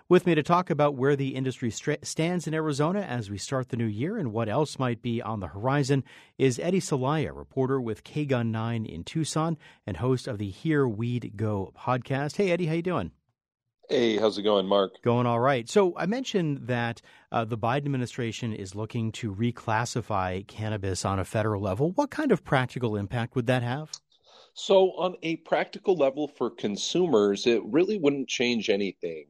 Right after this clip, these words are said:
Speaker 2: Every state ha-, kind of is their own little silo.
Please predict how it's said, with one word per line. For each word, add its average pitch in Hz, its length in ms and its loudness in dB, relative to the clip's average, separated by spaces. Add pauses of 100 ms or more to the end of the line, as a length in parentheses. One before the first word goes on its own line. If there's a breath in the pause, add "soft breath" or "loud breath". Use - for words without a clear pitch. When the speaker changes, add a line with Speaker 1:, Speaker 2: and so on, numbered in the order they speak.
Speaker 2:
Every 95 320 -4
state - 640 0 (140)
ha-, 90 200 -4
kind 92 200 -2
of 85 120 -6
is 87 140 -6
their 90 240 0
own 90 160 -4
little 90 200 0
silo. 92 720 0